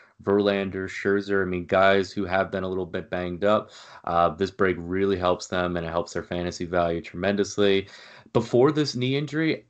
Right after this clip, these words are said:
I had Clevinger ranked ahead of Bieber. So that's, that's where I am with him. I just think,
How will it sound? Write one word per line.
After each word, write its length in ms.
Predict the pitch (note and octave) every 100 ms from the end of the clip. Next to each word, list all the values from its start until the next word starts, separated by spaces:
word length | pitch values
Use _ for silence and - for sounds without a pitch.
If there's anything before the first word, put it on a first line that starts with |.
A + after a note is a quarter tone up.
| _
I 120 | - B2+
had 200 | C3+ C3
Clevinger 500 | A#2+ G#2 G2 F#2+ F#2
ranked 320 | F#2+ F2+ -
ahead 260 | F#2+ F2+ F2+
of 100 | D#2+
Bieber. 420 | E2 - - - _ _ - - _
So 160 | - F#2
that's, 480 | G#2+ G#2+ - - _
that's 220 | A2+ A2+ A2
where 160 | G2+
I 180 | G2 F#2+
am 280 | F2+ E2+ D#2+ _ _
with 220 | F#2 F2+
him. 280 | F#2 D#2+ D2+ - -
I 180 | F2+ F#2
just 280 | F2+ -
think, 400 | - F2+ - -